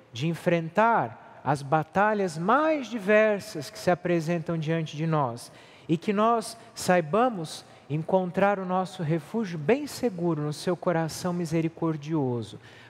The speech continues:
para que com Ele nós possamos, cada dia, não desanimarmos jamais, porque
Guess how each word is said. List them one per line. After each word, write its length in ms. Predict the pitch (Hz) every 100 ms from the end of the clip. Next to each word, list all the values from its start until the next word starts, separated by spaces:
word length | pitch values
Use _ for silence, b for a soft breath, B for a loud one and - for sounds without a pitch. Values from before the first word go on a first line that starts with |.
| -
para 240 | 165 170
que 200 | 165 -
com 400 | 180 - 247 269
Ele 480 | 202 208 240 247 254 B B B -
nós 300 | 139 160 151
possamos, 840 | - 165 - - 214 208 139 - B B - -
cada 480 | 226 247 247 233
dia, 540 | 220 160 196 196 147 113 - B B -
não 320 | 139 180 226
desanimarmos 1160 | 214 208 175 185 180 165 160 190 233 233 220 180
jamais, 920 | 151 220 226 190 180 147 120 117 - B B B -
porque 500 | 156 - 196 202